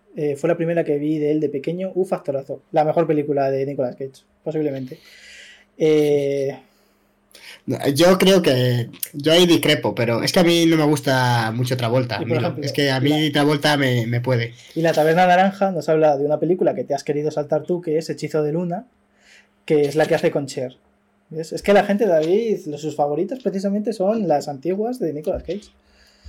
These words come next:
Speaker 2: A ver, no es que me la haya querido saltar, es que no me he podido ver to-, todas las pelis de Nicolas Cage, lo hemos dicho, tiene más de cien películas, es que no podemos.
Speaker 1: Mira, si quieres saltamos ya a sesenta segundos, que era el remake de, no sé si de una serie o ta-,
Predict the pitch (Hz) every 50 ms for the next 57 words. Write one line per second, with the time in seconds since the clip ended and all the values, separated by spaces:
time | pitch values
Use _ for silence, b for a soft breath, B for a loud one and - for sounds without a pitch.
0 | b b b b b 120 127 139 127 127 127 143 139 143 147 147 143 143 147 131
1 | 123 120 120 104 - - 135 143 131 123 120 104 110 117 123 143 147 147 127 113
2 | 117 - 113 - - 120 - - 113 107 104 - - 120 113 107 110 110 107 -
3 | 87 - - - 143 151 143 - - 120 110 107 120 135 120 127 143 - - 120
4 | - - - _ _ _ _ - 120 120 120 131 147 151 135 127 131 147 143 -
5 | 117 120 - - 127 127 123 123 - 147 127 110 120 127 - 151 110 104 117 120
6 | 120 113 - 127 123 135 131 127 143 117 117 143 160 143 120 123 - - _ -
7 | 180 170 151 143 156 151 180 185 190 190 185 165 185 175 170 156 180 185 185 -
8 | 156 - 151 131 170 160 160 180 - 180 165 160 190 185 170 170 185 175 - _
9 | _ - 151 151 147 156 160 160 156 143 147 147 151 160 160 156 - 170 165 143
10 | 143 139 139 135 135 135 147 147 - - - 165 143 156 160 160 143 - - 160
11 | 160 170 165 156 151 151 147 147 147 143 139 139 - - - 139 139 - 156